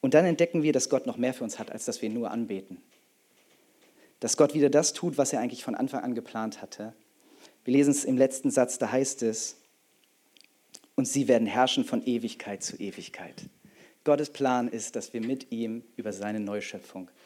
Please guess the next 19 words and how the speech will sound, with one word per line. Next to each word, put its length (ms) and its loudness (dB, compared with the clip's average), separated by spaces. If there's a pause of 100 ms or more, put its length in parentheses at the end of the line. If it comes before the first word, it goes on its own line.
(140)
herrschen. 420 -14 (1900)
Gottes 380 4
Plan 320 6
für 120 -4
dich 280 2
und 140 4
mich 320 4
in 60 4
der 100 6
Ewigkeit 400 2
ist 140 -2
nicht, 180 2
dass 160 -2
wir 80 2
rumsitzen, 800 0 (360)
sondern 320 -4
dass 200 -8
wir 80 -8
Könige 760 0